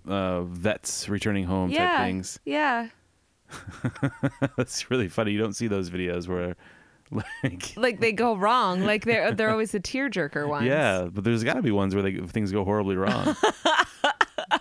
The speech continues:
Speaker 1: Like, somebody's in the high school mascot costume. It's really the father who's been deployed.
Speaker 2: Yeah.
Speaker 1: And he can't get the thing off.
Speaker 2: Yeah.
Speaker 1: And it's just like, "I'm really your father under here."
Speaker 2: "I'm here. I love you."
Speaker 1: Oh, it's awkward.
Speaker 2: Yeah.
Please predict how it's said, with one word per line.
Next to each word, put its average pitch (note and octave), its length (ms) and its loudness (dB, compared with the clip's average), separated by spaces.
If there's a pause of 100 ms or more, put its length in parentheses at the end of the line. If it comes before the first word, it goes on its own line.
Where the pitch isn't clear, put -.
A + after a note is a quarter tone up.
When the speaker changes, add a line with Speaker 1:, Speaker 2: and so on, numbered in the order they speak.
(120)
Speaker 1:
Like, A2 140 0
somebody's A#2 360 0
in A#2 240 2
the G#2 320 4
high A2+ 140 0
school A2 220 0
mascot G2 500 0
costume. G#2 440 0
It's G2 140 -4
really G2 300 0
the F#2 260 0
father F#2+ 400 0
who's F2+ 160 -4
been F#2 160 -2
deployed. F#2 560 -2 (220)
Speaker 2:
Yeah. G#3+ 320 2
Speaker 1:
And A2 100 0
he G2 60 -2
can't G2+ 260 -2
get F#2 120 -6
the G2 100 -4
thing F#2+ 180 -2
off. F2+ 460 -6
Speaker 2:
Yeah. G3 480 0
Speaker 1:
And F#3 180 -2
it's F2+ 100 -6
just - 220 -6
like, F2+ 240 -2 (160)
"I'm D3 320 0
really F3 220 2
your D3 180 0
father C#3+ 480 0
under G#2 220 2
here." G2 360 0
Speaker 2:
"I'm C4+ 200 0
here. G4 240 2
I D#4+ 140 4
love E4 280 2
you." D4 100 2
Speaker 1:
Oh, A2 680 0
it's F#2+ 120 -8
awkward. G2 540 -4
Speaker 2:
Yeah. A#3 560 2